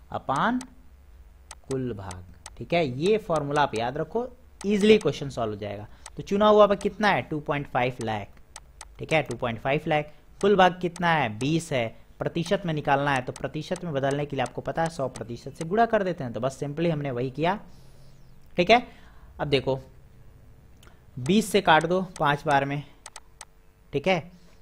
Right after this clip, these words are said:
अब पाँच का गुणा करोगे तो पच्चीस पचे एक सौ पच्चीस। अब एक अंक के बाद दशमलव है तो एक अंक के बाद दशमलव लगा दो,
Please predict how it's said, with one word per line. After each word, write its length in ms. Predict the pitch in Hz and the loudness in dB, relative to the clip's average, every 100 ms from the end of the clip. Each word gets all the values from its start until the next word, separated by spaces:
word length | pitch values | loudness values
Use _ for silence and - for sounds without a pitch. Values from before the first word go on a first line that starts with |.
| - | -14
अब 180 | - 123 - | -10 -10 -2
पाँच 220 | 151 160 | 0 0
का 120 | - 151 | 0 -4
गुणा 220 | 127 147 | 0 0
करोगे 320 | 160 160 170 | 0 -2 -4
तो 120 | 165 | -6
पच्चीस 340 | - 151 196 196 | -6 -4 -4 -4
पचे 280 | 180 208 247 269 - - - - - - - - | -2 2 2 0 -12 -20 -20 -20 -20 -20 -20 -4
एक 240 | 135 143 - | -4 -4 -6
सौ 120 | 170 | -8
पच्चीस। 540 | 170 123 - 104 98 - - - - | -6 -8 -8 -12 -12 -16 -20 -16 -6
अब 120 | 120 | 0
एक 200 | 147 170 | 0 0
अंक 160 | 170 160 - | 0 -4 -4
के 80 | 151 | 0
बाद 200 | 127 110 | 0 0
दशमलव 280 | 117 143 170 | -6 -8 -8
है 100 | 160 | -6
तो 80 | |
एक 160 | 107 98 | -8 -8
अंक 140 | 98 | -12
के 100 | - | -10
बाद 160 | 101 98 | -10 -10
दशमलव 360 | 101 - 98 95 | -12 -14 -12 -10
लगा 220 | 101 143 | -6 -4
दो, 180 | 196 | -2